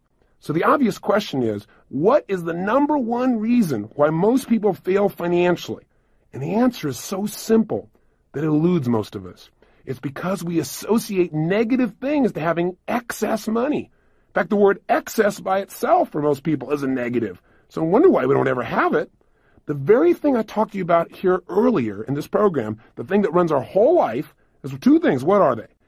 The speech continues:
Anything we associate pain to, we're gonna avoid, especially if it's major pain. And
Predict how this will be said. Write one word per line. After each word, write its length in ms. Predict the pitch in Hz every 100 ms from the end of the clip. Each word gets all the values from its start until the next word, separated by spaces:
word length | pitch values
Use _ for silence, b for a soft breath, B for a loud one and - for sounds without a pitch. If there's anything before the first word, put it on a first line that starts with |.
| _ _ _ _ _
Anything 340 | 127 151 160
we 120 | 151 139
associate 560 | 156 135 135 127 120
pain 400 | - 165 202 262
to, 240 | 240 311 277
we're 140 | 247
gonna 240 | 240 247
avoid, 500 | 240 214 254 254 123
especially 480 | 110 - 214 233 202
if 60 | 202
it's 100 | 165
major 460 | 143 180 226 185 131
pain. 320 | 131 101 - b b b b
And 140 | 117